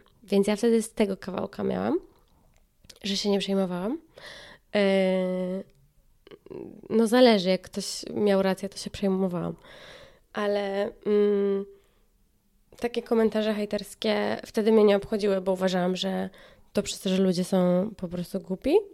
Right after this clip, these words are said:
Ym, a potem już przeszło to w moją,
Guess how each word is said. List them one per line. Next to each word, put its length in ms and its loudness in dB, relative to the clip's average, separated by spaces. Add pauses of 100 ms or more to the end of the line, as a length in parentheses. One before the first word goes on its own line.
(180)
Ym, 680 2 (1160)
a 100 0
potem 720 2
już 180 0
przeszło 360 4
to 80 -10
w 180 -6
moją, 360 6